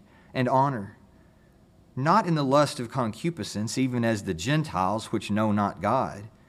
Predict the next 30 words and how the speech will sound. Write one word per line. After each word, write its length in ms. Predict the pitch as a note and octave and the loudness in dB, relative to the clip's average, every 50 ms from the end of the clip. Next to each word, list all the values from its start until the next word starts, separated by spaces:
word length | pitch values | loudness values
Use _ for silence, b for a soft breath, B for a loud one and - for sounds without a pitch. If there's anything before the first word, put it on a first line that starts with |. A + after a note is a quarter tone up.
| b b b b b b b b b b b b - - - | b b b b b b b b b b b b -20 -2 2
that 140 | D3 E3+ E3+ | 4 6 8
no 220 | E3 F3 G3+ G#3+ | 8 10 10 10
man 200 | G3+ F#3+ F3 D#3 | 8 8 8 8
go 140 | C#3 C#3+ C3+ | 6 6 6
beyond 460 | C3 C3 B2+ C3+ C3+ C3+ C3+ C3 A#2+ | 6 6 6 6 6 6 6 4 4
and 100 | B2 A#2+ | 2 2
defraud 460 | A#2 A2+ - - C#3 C3 B2+ B2 G#2+ | 0 0 0 4 6 6 6 6 4
his 180 | B2+ A#2+ G2+ G#2 | 2 -2 -2 -2
brother 400 | F#2+ G2+ B2+ A#2+ A#2 G#2+ A2+ A2 | 2 6 6 6 6 4 2 2
in 140 | A2+ A2 A2+ | 2 0 0
any 200 | A#2 A2+ A2+ G#2 | 0 0 2 2
matter, 520 | G#2 G#2 G2+ F#2+ F#2+ F2 G#2+ B2 B2+ B2+ b b b b b b b b b b b b b b - _ - - - - - - | 2 2 0 -2 -2 -4 -6 -6 -6 -8 b b b b b b b b b b b b b b -20 _ -20 -20 -20 -14 -4 -4
because 380 | C3+ C3+ - E3+ E3 D3+ D3 | -4 2 4 4 4 6 6
that 160 | - - - | 4 2 4
the 100 | C#3 C3 | 4 2
Lord 440 | C3 B2+ C3+ D3+ F3 F#3 F#3 F3+ D#3+ | 2 4 4 6 8 8 8 8 6
is 140 | D3 B2+ B2 | 4 2 4
the 120 | C3 C3 | 4 4
avenger 500 | B2 A2 A2 C3+ D#3 F#3 E3+ C#3 A#2 G#2 | 4 4 4 4 4 4 4 4 4 2
of 120 | G#2 G2+ G#2 | 2 2 2
all 160 | G#2 G2 F#2 | 2 2 0
such, 640 | - - - G2 F2 D#2+ - - - - - - - - _ _ _ - - _ - | -2 -4 -4 -6 -6 -6 -8 -10 -10 -10 -12 -14 -18 -20 _ _ _ -20 -20 _ -6
as 160 | - G#2+ A2 | -6 -2 0
we 140 | C3+ F#3+ F#3 | 2 4 6
also 320 | D3+ F3 A3 G#3 - B2 A#2 | 6 6 6 4 4 2 2
have 100 | A2 - | 2 2
forewarned 540 | - D#3 E3 E3 C3+ C#3+ E3 G3+ G#3 F3+ | 4 4 6 6 6 6 6 6 6 6
you 100 | F3 G#3 | 4 4
and 100 | G#3 G3 | 4 4
testified. 640 | F#3 G#3 A3+ A3 - G#2+ - - G#2 F#2 D#2+ D#2+ | 4 4 4 4 0 -4 -2 -2 0 0 0 -4